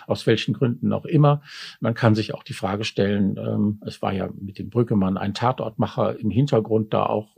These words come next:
äh, in Aktion und hat das Ganze sozusagen inszeniert, choreografiert, diese Aktion. Kann auch vermuten, dass vielleicht sogar über das Format Tatort,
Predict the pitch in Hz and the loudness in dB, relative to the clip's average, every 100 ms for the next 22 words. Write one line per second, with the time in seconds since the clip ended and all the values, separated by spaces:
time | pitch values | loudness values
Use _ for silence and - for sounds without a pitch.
0 | - 117 98 104 - 113 - - 123 123 | -10 -4 -2 -2 -4 -6 -10 -6 -2 0
1 | 117 101 - 104 113 101 - 104 95 98 | 0 -2 -4 -2 0 0 0 -2 -2 -4
2 | - 104 98 98 - - - - 139 147 | -2 -2 0 -4 -6 -18 -18 2 4 4
3 | - - 117 110 107 - 113 120 110 101 | 2 0 4 6 4 2 2 4 2 0
4 | 104 - 104 104 - - 107 117 - - | -4 0 0 0 -4 -4 -2 -4 -6 -10
5 | - 101 110 - - - - - - 101 | -4 -2 -2 -6 -14 -16 -16 -12 -2 0
6 | 98 - - 98 113 - 104 104 - 110 | 0 -2 0 2 2 2 2 0 0 0
7 | 98 107 - 107 104 107 117 107 107 - | 0 0 -2 -2 -2 -2 -2 -2 -4 -4
8 | 107 101 95 - 113 - - 92 - | -2 -2 -4 0 2 2 -2 -6 -8